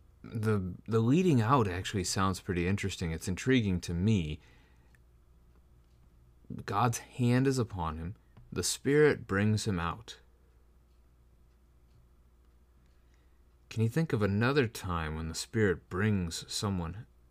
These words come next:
out? Perhaps the baptism of Jesus,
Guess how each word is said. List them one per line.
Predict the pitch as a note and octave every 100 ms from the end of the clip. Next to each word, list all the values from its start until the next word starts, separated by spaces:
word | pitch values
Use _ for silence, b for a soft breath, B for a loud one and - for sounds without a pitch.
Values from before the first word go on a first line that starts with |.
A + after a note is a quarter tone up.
| _ _ _ _ -
out? | F2+ E2 - - - - - _ _ _ _ _ _ _ _ _ _ _ _ _ _ _ _ _ - _ _ _ _ _ _ _ - _ _ _ _ _ _ _ _ _ _ _ -
Perhaps | G2 G2+ A2 -
the | F#2
baptism | F2 G2 G2 - F#2 F2
of | D#2 -
Jesus, | G2+ A2 E2 - - -